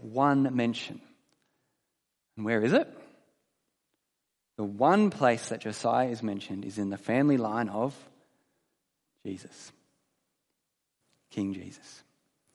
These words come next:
Because as great as Josiah is, as a wonderful example, as a, as a contagion of godliness he should be for us,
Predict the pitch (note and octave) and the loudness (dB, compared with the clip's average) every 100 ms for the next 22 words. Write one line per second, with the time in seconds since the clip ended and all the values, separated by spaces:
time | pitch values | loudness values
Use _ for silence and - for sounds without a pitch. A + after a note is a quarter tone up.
0 | _ _ _ _ _ _ _ _ _ - | _ _ _ _ _ _ _ _ _ -20
1 | - A#2 A2 - A2 B2 A#2+ A#2+ A#2+ A2 | -12 -8 -8 -8 -6 0 0 0 -6 -6
2 | A2 - G#2+ G2 G#2 G#2 A#2 A2 A#2 A#2 | -8 -6 -2 0 0 -2 -2 0 0 4
3 | C3 D#3+ D3 - C3 A#2 A2 A#2 C#3 A#2 | 4 4 2 -2 -4 -4 -4 0 2 2
4 | A2+ A2+ A#2+ A2 - - B2 A#2 - C#3 | 0 4 6 4 0 2 4 4 2 0
5 | C3 E3+ F3+ F3+ C#3+ C3 A#2+ C#3 D3 D3 | 2 6 6 6 6 4 4 8 8 10
6 | C3 A2 G2+ - D3 - F#2+ - C3 - | 6 4 -2 2 0 0 -6 -2 -2 -2
7 | A2 - - - | -8 -8 -14 -18